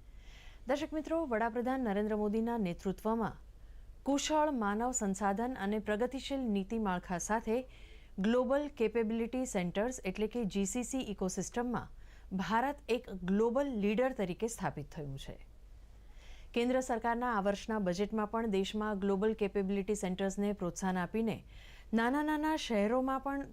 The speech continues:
ટેલેન્ટને બહાર કાઢી શકાય, એમને સારા અવસરો મળે, તે માટેની ખાસ આયોજન કરવાની જાહેરાત પણ કરવામાં આવી છે. જે અંતર્ગત તાજેતરમાં જ, એક અઠવાડિયા પહેલાં જ, ગુજરાતના મુખ્યમંત્રી ભૂપેન્દ્રભાઈ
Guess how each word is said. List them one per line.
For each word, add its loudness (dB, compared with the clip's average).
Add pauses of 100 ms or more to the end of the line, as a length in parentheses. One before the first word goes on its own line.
(220)
ટેલેન્ટને 2
બહાર 2
કાઢી 0
શકાય, -2 (260)
એમને 0
સારા 2
અવસરો 2
મળે, 2 (440)
તે 2
માટેની 0
ખાસ 0
આયોજન 2
કરવાની 2
જાહેરાત 0
પણ -2
કરવામાં -4
આવી -6
છે. -12 (1000)
જે 2
અંતર્ગત 2
તાજેતરમાં 2
જ, -10 (380)
એક 0
અઠવાડિયા 2
પહેલાં 0
જ, -4 (760)
ગુજરાતના 2
મુખ્યમંત્રી 0
ભૂપેન્દ્રભાઈ 2